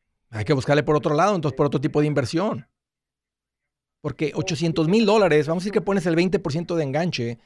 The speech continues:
Speaker 1: estamos hablando de trescientos sesenta mil, estamos hablando de ciento sesenta mil dólares de enganche con una deuda de seiscientos cuarenta mil dólares. Para que después de la renta y los impuestos, el seguro,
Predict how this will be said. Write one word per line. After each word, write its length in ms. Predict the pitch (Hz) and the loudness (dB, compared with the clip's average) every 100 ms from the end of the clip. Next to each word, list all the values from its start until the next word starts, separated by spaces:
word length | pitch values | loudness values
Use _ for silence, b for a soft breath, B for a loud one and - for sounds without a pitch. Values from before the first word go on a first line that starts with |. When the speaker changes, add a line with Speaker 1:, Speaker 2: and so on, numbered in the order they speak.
| b | b
Speaker 1:
estamos 240 | - 165 | -8 -4
hablando 160 | 185 190 | 0 0
de 80 | 185 | 0
trescientos 320 | 160 180 185 | -2 -2 -4
sesenta 260 | 180 165 147 | -4 -4 -4
mil, 260 | 160 160 B B | -4 -8 B B
estamos 260 | _ 160 170 | _ -8 -4
hablando 240 | 165 165 | -4 -2
de 560 | 156 147 143 143 143 139 | -2 -2 -2 -2 -2 -4
ciento 380 | - 170 170 190 | -4 -4 -4 -6
sesenta 400 | 160 165 147 135 | -4 -4 -4 -4
mil 240 | 147 160 | -2 -2
dólares 420 | 147 170 139 127 | 0 0 0 -2
de 60 | 117 | -2
enganche 560 | 120 120 160 127 117 113 b - | -2 0 -2 -4 -8 -10 b -8
con 140 | 139 | -4
una 200 | 170 185 | -2 -2
deuda 640 | 147 165 180 131 117 120 - _ _ | 0 0 0 -2 -6 -8 -12 _ _
de 460 | 120 127 123 123 - | -8 -4 -4 -6 -10
seiscientos 1040 | - 135 131 120 - 165 170 175 180 165 | -10 -6 -6 -8 -8 -6 -4 -4 -6 -6
cuarenta 500 | - 143 131 123 123 | -2 -2 -2 -4 -4
mil 260 | 131 156 147 | -4 -2 0
dólares. 600 | 165 139 98 - - _ _ _ _ _ _ - | 0 -2 -6 -18 -20 _ _ _ _ _ _ -6
Para 200 | 135 131 | -4 -2
que 120 | 147 | -2
después 220 | 135 160 175 | -2 0 2
de 60 | |
la 100 | 175 | 2
renta 600 | 139 165 180 - 127 123 - _ | 2 0 -2 -2 -2 -4 -10 _
y 100 | - | -8
los 140 | 131 120 | -6 -4
impuestos, 640 | 127 113 170 131 135 123 | -4 0 -2 0 -4 -4
el 160 | 127 127 | -4 -6
seguro, 640 | 135 127 170 160 131 127 | -4 0 2 2 2 -2